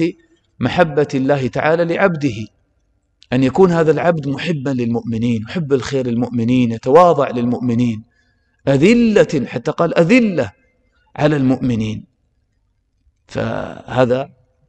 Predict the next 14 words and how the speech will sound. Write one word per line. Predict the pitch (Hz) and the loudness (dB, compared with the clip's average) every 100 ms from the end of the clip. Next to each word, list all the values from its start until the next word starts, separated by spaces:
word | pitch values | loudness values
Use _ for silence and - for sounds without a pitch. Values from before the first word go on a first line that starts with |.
| _ - | _ 0
كما | 165 147 | 2 2
وصف | 143 143 127 | 0 0 -4
الله | 127 131 | -4 -4
تعالى | 120 110 117 110 117 - _ _ - | -6 -4 -2 -2 -4 -8 _ _ -8
الصحابة | 127 127 113 139 113 | -6 -4 0 0 2
رضي | 110 110 104 | 0 0 0
الله | 110 | 0
عنهم، | 123 113 107 - _ _ _ _ _ | -2 -4 -6 -12 _ _ _ _ _
قال: | - 120 113 | -4 -2 -2
"محمد | 110 127 120 110 | -2 -2 -2 -2
رسول | 107 110 127 123 | -4 -4 -4 -2
الله | 120 135 | -2 -2
والذين | 117 117 117 123 117 | 0 -2 -2 -2 -2
معه | 127 143 135 160 | 0 0 0 -2